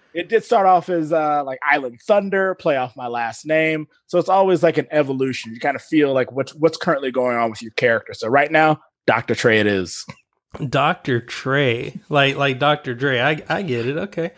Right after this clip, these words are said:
Speaker 1: Yeah, I, I love puns. <laughs>
Speaker 2: <laughs> I can tell.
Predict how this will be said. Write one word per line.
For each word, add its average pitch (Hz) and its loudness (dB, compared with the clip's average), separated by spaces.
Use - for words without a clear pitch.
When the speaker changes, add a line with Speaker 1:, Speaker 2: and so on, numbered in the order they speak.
Speaker 1:
Yeah, 214 -6
I, 202 -2
I 226 6
love 202 4
puns. 123 2
<laughs> - 0
Speaker 2:
<laughs> - 2
I - -2
can 185 -2
tell. 170 0